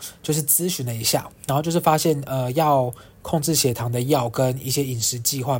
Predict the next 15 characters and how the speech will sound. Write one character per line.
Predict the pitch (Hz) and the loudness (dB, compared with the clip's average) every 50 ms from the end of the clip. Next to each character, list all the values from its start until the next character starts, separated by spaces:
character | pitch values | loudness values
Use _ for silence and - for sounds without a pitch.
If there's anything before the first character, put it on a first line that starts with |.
| - - | -2 -2
叭 | 143 127 | -2 -2
叭 | 120 131 | 0 0
叭 | 123 - 131 123 | -2 -2 -2 -4
叭 | - 123 | -4 -4
叭 | 117 117 123 123 120 | -6 -4 -4 -4 -2
加 | 117 - 156 156 165 | 0 0 2 2 2
起 | - - - | 0 -2 -4
来， | - - - - - - - - - - - - - | -10 -12 -16 -18 -20 -20 -20 -20 -20 -20 -20 -8 -2
就 | - 156 | -2 0
是 | 139 151 | 2 2
要 | 147 151 | 2 2
好 | 131 - 127 139 | 2 2 2 0
几 | - 123 | 0 0
万 | 120 131 131 123 | 0 -2 -2 -2
块。 | 113 - 131 107 - | -2 -2 -4 -4 -6